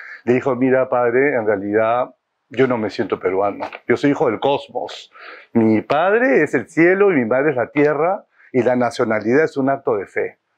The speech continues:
Entonces, este patriotismo que tú sientes por el paisaje peruano me parece un poco ridículo". Entonces mi padre detuvo el auto y le dijo,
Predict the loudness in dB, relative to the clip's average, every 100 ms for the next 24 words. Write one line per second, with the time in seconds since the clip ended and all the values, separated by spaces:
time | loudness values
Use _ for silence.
0 | _ _ _ _ -6 -2 -2 0 -2 -2
1 | -2 -2 -2 -2 -4 -2 -4 -2 -2 -2
2 | -4 -6 0 2 2 -2 -4 -4 -4 -4
3 | -2 -2 -2 0 0 0 0 0 -2 -6
4 | _ -20 -20 _ -2 0 0 0 2 0
5 | 0 -2 0 -2 -2 -2 -4 -8 -16 -20
6 | _ _ _ _ _ _ _ _ _ _
7 | _ -6 -2 -2 0 -2 -2 -2 2 0
8 | 0 _ -2 0 0 2 2 0 -2 -4
9 | -6 -10 _ _ _ _ _ 0 2 2
10 | 0 0 0 -4